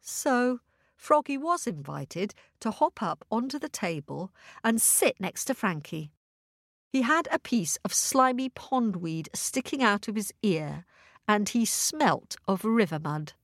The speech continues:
Yum, yum, yummity yum, this is scrumdiddlyumptious, said Frog, slurping some of the princess's ice cream. Princess Frankie stared at her strawberry sundae and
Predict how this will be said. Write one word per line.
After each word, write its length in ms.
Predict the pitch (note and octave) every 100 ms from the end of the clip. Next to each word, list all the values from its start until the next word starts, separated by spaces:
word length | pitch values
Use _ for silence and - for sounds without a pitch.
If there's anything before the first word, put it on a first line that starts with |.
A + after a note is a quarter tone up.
| _ _ _ _ _
Yum, 640 | - D#4+ E4 D4+ C4+ G#3+ G3
yum, 440 | B3+ C#4 A3 G#3+
yummity 560 | A3 D4 B3 G#3+ A3 G#3
yum, 480 | D4 G#3+ F3+ D#3+ D3+
this 300 | D#4 D3 -
is 140 | D#3 D3+
scrumdiddlyumptious, 1600 | - - B3+ C#4 C#4 D4 C#4 C#4+ C4+ C#4 G#3+ G3 - G3 - - _ _
said 300 | - G3 F#3
Frog, 380 | - G3+ G3 - _ _
slurping 640 | - D#4 C4 F#3+ D#3 D#3
some 200 | D3+ F3+
of 80 | F3+
the 80 | G#3
princess's 680 | - C#4 F#3+ - - - D3 -
ice 300 | G#3 D3+ -
cream. 360 | D#3 D3 D#3 D3+ _ _ _ _ _ _ _ _ _ _ _ _ - - -
Princess 500 | - A#3+ A#3+ C#4+ -
Frankie 420 | - F#3+ D#3 G3
stared 720 | - - - D#4 B3+ F3 E3+
at 120 | E3+
her 140 | F3 F3
strawberry 560 | - - A3+ A3 A#3+
sundae 540 | A3+ - F3 D#3+ D#3+ E3
and 160 | G3